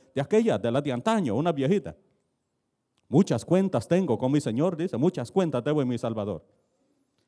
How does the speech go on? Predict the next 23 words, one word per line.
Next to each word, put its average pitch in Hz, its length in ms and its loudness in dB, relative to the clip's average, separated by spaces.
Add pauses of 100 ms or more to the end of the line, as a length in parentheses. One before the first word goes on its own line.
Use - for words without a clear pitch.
(120)
Si - 200 2
David, 131 280 2
tu 139 160 4
siervo, 180 380 2
que 123 100 -2
fue 175 160 2
un 180 100 2
gran 120 220 -2
rey, 151 500 2 (120)
dijo, 180 320 4
"De 117 160 2
lo 104 240 0
mucho 135 420 4
que 131 80 -2
hemos 147 160 0
recibido 143 420 2
de 147 120 2
tu 127 80 -2
mano, 196 320 0 (240)
de 117 240 2
eso 120 180 0
te 104 140 -4
damos". 80 340 -6